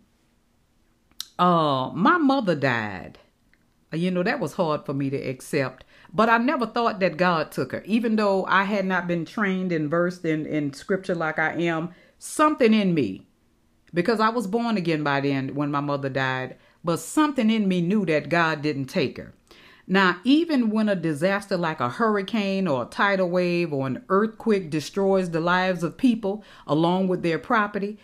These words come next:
you always hear that newscaster say on the news that it was an act of God. Now, these types of ignorant remarks, they strike at the very nature and loving character of God.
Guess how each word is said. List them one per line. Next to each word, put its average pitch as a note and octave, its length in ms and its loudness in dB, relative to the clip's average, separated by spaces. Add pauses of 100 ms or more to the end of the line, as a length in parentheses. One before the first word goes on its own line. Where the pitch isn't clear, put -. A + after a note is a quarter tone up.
(240)
you F3+ 220 2
always C4 580 2
hear B3 220 4
that G#3 220 0
newscaster F3+ 1120 6
say F#3 440 0
on F3 260 4
the C4 60 6
news C#4+ 600 2 (280)
that E3 220 2
it F#3 80 8
was E3+ 240 4
an C#3 120 2
act C#3 280 -2
of B2+ 140 -4
God. A2+ 500 -2 (400)
Now, F3 220 6
these C#4 460 2
types A3+ 400 -2
of D3+ 180 0 (140)
ignorant B3+ 640 2
remarks, A3+ 600 0 (360)
they F#3 200 2
strike A3 480 -4
at G#3+ 180 -4
the F3+ 80 2
very G3+ 400 2
nature F3 680 0
and D#3 320 0
loving F3+ 320 0
character F#3 680 -4
of B2 200 -2
God. G#2+ 400 -8